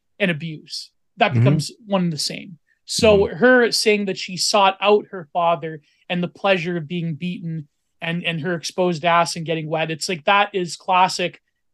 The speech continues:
Speaker 1: I mean, it's, it does come off as, like, for, you know, French New Extreme, de Sade
Speaker 2: Right,
Speaker 1: type of stuff.
Speaker 2: right.
Speaker 1: But it's, I think it's important as just a character study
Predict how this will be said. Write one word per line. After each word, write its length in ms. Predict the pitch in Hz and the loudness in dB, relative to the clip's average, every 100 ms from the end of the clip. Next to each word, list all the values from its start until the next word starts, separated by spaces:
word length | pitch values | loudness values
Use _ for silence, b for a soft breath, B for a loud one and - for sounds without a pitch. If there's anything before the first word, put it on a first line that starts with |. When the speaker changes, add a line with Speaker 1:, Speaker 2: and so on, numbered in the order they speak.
| _ - | _ 4
Speaker 1:
I 60 | |
mean, 160 | 262 269 | 6 8
it's, 200 | 269 202 | 6 2
it 140 | 302 226 | -4 2
does 240 | 247 240 | 4 4
come 220 | - 233 208 | 0 0 4
off 220 | 202 190 | 2 2
as, 120 | 190 | -8
like, 160 | 180 175 | -10 -10
for, 160 | - 165 - | -12 -16 -12
you 100 | 196 | -4
know, 120 | 170 | -4
French 460 | - - 190 180 - | -2 2 2 2 0
New 140 | 185 | -2
Extreme, 640 | 170 160 - 180 175 175 165 | -2 -2 -8 -6 -6 -6 -8
de 120 | 160 | -10
Sade 280 | - 170 170 | -6 0 2
Speaker 2:
Right, 220 | - 156 | 2 -2
Speaker 1:
type 160 | 170 147 | -8 -14
of 100 | - | -8
stuff. 220 | - - 71 | 0 0 0
Speaker 2:
right. 100 | 101 - _ - | -12 -18 _ 2
Speaker 1:
But 140 | 226 | 2
it's, 240 | 226 165 - - | 2 -2 -8 -4
I 100 | 214 | -2
think 160 | 208 240 | 2 2
it's 140 | 214 | 2
important 640 | 196 - 214 208 202 185 190 | -2 0 2 2 0 -8 -8
as 280 | 180 180 143 | -4 -4 -4
just 220 | 170 - | -12 -12
a 60 | 160 | -6
character 460 | 185 185 180 180 | 2 2 2 -2
study 540 | 160 - 175 165 160 | -6 -2 0 0 -4